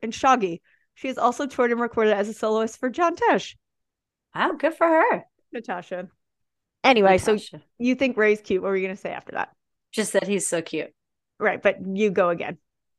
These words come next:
Speaker 2: Oh, okay. Um, I just can't remember how cute Ray is. Um, why does the dance team at the basketball game not have uniforms? They're all wearing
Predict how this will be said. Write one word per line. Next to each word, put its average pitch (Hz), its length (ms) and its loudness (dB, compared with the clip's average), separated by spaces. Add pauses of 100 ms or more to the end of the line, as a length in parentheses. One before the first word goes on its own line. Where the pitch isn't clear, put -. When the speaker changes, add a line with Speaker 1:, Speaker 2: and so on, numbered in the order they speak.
(140)
Speaker 2:
Oh, 151 160 -2
okay. 151 200 -12 (520)
Um, 180 520 4 (680)
I 170 80 -6
just 165 220 -8
can't - 140 -8
remember 147 220 -10
how 147 160 -10
cute - 260 -6
Ray - 240 -4
is. - 240 -10 (640)
Um, 226 300 6
why 277 420 8
does 523 240 6
the 339 120 6
dance 220 400 4
team 175 420 0
at 185 240 0
the 196 80 -4
basketball 180 640 -2
game 160 480 -4
not 175 200 0
have 175 240 -4
uniforms? - 800 -4
They're - 240 0
all 277 280 6
wearing 208 480 2